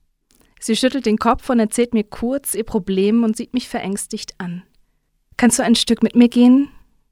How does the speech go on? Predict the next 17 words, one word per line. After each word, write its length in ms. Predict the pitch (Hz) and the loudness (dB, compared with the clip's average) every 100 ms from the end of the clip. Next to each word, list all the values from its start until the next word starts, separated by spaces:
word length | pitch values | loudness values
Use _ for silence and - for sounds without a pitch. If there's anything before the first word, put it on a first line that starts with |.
| _ - | _ -6
Die 100 | 220 | -4
Ordnungsleute 680 | 196 233 220 - 202 208 208 | -2 -4 -4 -2 -4 -4 -6
verjagen 480 | - 202 196 214 196 | -6 -4 -4 -2 -4
mich 160 | 190 | -4
sonst 300 | - 190 - | -8 -10 -10
immer.“ 280 | 196 196 196 - _ _ _ _ _ - | -4 -4 -4 -10 _ _ _ _ _ -4
Also 200 | 226 226 | -2 0
gehen 180 | 247 | 2
wir 80 | 196 | 2
ein 100 | 170 | -2
Stück. 420 | - - 185 - - _ _ _ | -4 -8 -10 -12 -20 _ _ _
Wir 80 | 214 | 2
laufen 320 | 214 311 302 | 4 4 4
nebeneinander 760 | 269 262 226 208 196 262 269 | 4 6 4 4 4 4 4
durch 180 | 220 214 | 2 0
den 240 | 220 196 190 | 2 0 2
Bahnhof, 540 | 180 226 226 208 | 2 2 0 -2